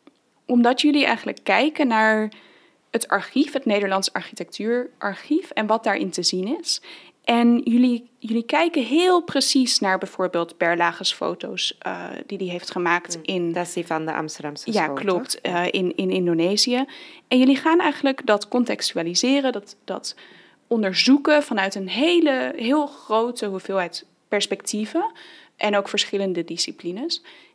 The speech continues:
Speaker 1: En vervolgens is dus eigenlijk dat, dat ding wat eigenlijk, eh, of, of Berlage als architect, een, een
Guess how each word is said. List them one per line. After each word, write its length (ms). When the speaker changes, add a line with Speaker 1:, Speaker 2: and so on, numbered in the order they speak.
Speaker 1:
En 180
vervolgens 600
is 160
dus 120
eigenlijk 360
dat, 240
dat 180
ding 200
wat 120
eigenlijk, 460
eh, 340
of, 160
of 220
Berlage 500
als 160
architect, 600
een, 280
een 320